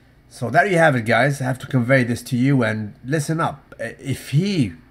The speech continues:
if he carries that shape and he surfs on it till Mister Olympia, you guys will say, "Wow,"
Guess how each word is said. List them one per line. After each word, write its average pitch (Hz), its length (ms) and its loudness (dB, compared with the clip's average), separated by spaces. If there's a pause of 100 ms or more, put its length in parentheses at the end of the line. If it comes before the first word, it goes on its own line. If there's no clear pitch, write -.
(160)
if 113 160 -8
he 165 140 -2
carries 160 480 4
that 117 200 0
shape - 540 -2
and 104 200 -10
he 104 120 -8
surfs 175 440 -4
on 120 260 -2
it - 200 -12 (640)
till 160 160 -2
Mister 143 320 0
Olympia, 143 540 0 (640)
you 139 100 -2
guys 135 240 2
will 113 120 -4
say, 104 420 -8
"Wow," 101 580 0